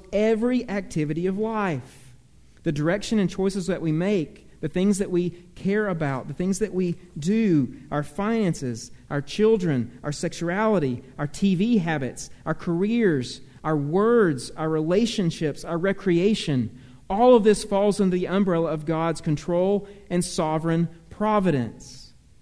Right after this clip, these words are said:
And wisdom says, wisdom comes into our lives and starts directing us and guiding us through life,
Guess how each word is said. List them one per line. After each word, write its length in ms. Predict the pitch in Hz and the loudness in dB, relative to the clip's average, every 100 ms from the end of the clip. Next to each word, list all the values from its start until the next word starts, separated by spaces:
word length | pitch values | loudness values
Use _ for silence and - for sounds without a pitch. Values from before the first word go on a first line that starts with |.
| - - | -20 -4
And 240 | 175 175 160 | 2 4 8
wisdom 680 | 214 254 226 226 214 180 - | 8 8 2 2 2 0 -2
says, 500 | - 175 151 156 160 | -2 0 2 2 4
wisdom 400 | 180 220 247 208 | 4 4 4 2
comes 300 | 180 202 208 | 2 0 2
into 240 | 208 208 | 0 0
our 100 | 180 | 0
lives 220 | 156 165 | 0 -2
and 100 | 175 | -2
starts 240 | - 170 165 | -4 -6 -4
directing 760 | 180 156 165 180 214 233 208 147 | -2 0 -2 -4 -2 0 0 0
us 320 | 151 160 180 | -2 -2 0
and 180 | 160 143 | 0 0
guiding 400 | 160 208 226 202 | -2 2 2 2
us 160 | 180 | -2
through 320 | - 190 170 | -4 -2 -2
life, 640 | 160 214 175 156 185 - | 0 0 0 -2 -4 -8